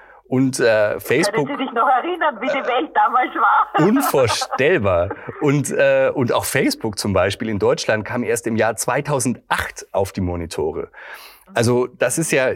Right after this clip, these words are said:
Speaker 1: insofern in Ihrem Kontext auch sehr spannend, denke ich, wenn man bedenkt, dass Österreich Werbung die maßgebliche Content-Drehscheibe für Österreichs Tourismus ist. Äh, welche Art von Nostalgie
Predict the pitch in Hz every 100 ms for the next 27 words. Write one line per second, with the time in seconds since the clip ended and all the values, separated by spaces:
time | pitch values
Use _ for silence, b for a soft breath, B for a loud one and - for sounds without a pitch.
0 | - - 151 208 185 - 117 117 117 120
1 | 123 165 180 175 165 165 170 - - 139
2 | 131 143 - 143 147 151 143 139 143 -
3 | - 120 127 123 113 120 120 - B B
4 | B 120 110 113 127 127 131 113 113 135
5 | 123 139 151 175 156 127 131 - 139 131
6 | 117 113 - 156 117 117 92 - 80 85
7 | - 82 87 - - 95 92 87 85 -
8 | 101 151 - 78 - - - _ B B
9 | B B - 98 95 104 - 127 - -
10 | 110 143 - - 143 131 - 120 107 117
11 | 147 147 92